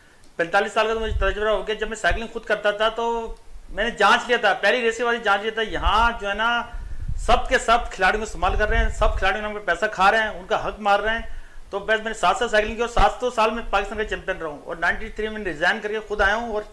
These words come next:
cash prize जो अब शुरू हुआ हुआ है वो मैंने शुरू start किया है, क्योंकि मुझे पता था मेरे trophy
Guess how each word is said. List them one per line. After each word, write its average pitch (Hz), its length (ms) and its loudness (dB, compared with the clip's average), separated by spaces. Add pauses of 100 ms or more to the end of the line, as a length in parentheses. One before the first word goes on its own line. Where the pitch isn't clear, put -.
(160)
cash 233 280 4
prize 220 280 4
जो 226 80 -4
अब 220 200 2
शुरू 220 220 -6
हुआ 202 160 6
हुआ 196 160 4
है 156 160 -2 (240)
वो 202 100 -4
मैंने 233 300 2
शुरू 226 180 -2
start 190 260 4
किया 151 260 -6
है, 123 120 -10
क्योंकि - 180 -8
मुझे 220 180 -6
पता 240 200 -2
था 247 80 -2
मेरे 233 200 0
trophy 233 420 -2